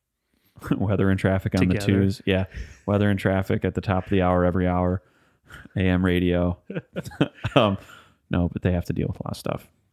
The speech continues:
Speaker 2: Dude,
Speaker 1: Well
Speaker 2: I mean, when everybody, like, w-, when everything got shut down and on lockdown and stuff like that, everyone's like,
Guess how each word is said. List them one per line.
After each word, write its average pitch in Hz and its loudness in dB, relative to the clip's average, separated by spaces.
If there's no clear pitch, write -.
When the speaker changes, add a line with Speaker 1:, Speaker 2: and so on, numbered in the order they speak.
Speaker 2:
Dude, 175 2
Speaker 1:
Well - -2
Speaker 2:
I 127 -2
mean, 135 -2
when 127 -2
everybody, 135 -4
like, 120 -4
w-, 127 -8
when 135 -4
everything 139 -2
got 135 -4
shut 139 -4
down 147 -2
and 131 -2
on 135 -2
lockdown 139 -4
and 110 -4
stuff - -8
like 107 -8
that, 107 -6
everyone's 113 -4
like, 107 -6